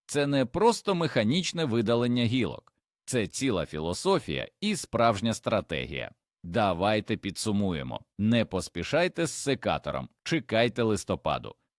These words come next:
Розрізняйте літню та ремонтантну малину. Використовуйте метод подвійної обрізки лише на сильних кущах і обов'язково проріджуйте насадження. Видаляємо все хворе, підживлюємо калієм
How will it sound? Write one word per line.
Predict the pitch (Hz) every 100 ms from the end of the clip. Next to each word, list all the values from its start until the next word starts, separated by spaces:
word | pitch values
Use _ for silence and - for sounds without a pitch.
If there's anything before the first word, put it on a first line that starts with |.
| -
Розрізняйте | - 190 185 196 170 240 233 202 190
літню | 135 190 - 185
та | - 151
ремонтантну | 131 113 101 113 110 - 113
малину. | 107 107 110 107 76 - _ _ -
Використовуйте | 90 123 131 123 - 135 113 95 90
метод | 92 117 131 80 69
подвійної | - 90 117 139 92 73 65
обрізки | 92 92 147 185 - 165
лише | 156 151 - 185
на | 165 147
сильних | - 139 123 117 107
кущах | - 104 - 110 82 - _ _ -
і | 185
обов'язково | 190 165 170 139 123 - 127 175 185 185
проріджуйте | 151 135 107 113 90 107 - 98
насадження. | 98 92 104 76 67 76 60 - _ _ _ -
Видаляємо | 165 202 214 120 78 71 69
все | 67 - 71
хворе, | - 110 196 202 196 _ _
підживлюємо | 233 214 147 127 82 73 67 65
калієм | - 160 190 185 180 165